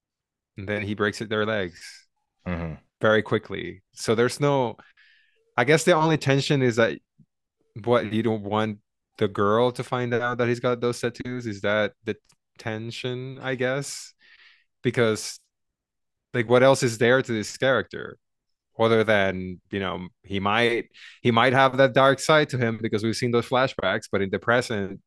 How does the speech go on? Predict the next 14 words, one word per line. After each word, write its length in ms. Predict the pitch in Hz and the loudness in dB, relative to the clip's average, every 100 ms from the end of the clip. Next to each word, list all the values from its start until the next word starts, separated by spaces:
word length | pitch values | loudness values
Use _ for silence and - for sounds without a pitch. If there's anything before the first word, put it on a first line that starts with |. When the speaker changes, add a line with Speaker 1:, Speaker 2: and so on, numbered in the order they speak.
| _ _ | _ _
Speaker 1:
he's 220 | 90 87 87 | -12 -10 -6
just 340 | 101 95 - | -6 -6 -4
like 200 | 101 98 | -2 0
a, 240 | 101 98 98 - _ _ - - - - - _ _ _ _ _ _ _ _ - | 0 -2 -4 -10 _ _ -20 -20 -20 -20 -20 _ _ _ _ _ _ _ _ -14
like 140 | 104 | -4
an 100 | 107 | -2
autistic 440 | 104 98 113 - 113 | -2 -2 -2 -2 -2
guy 180 | 117 | 0
that 100 | 117 104 | 0 0
likes 320 | 110 110 - | -2 -2 0
gardening, 480 | 123 123 110 92 92 | 4 4 2 -2 -4
you 140 | 101 | 0
know? 160 | 107 120 | 2 4
<laughs> 400 | - - - | 2 2 2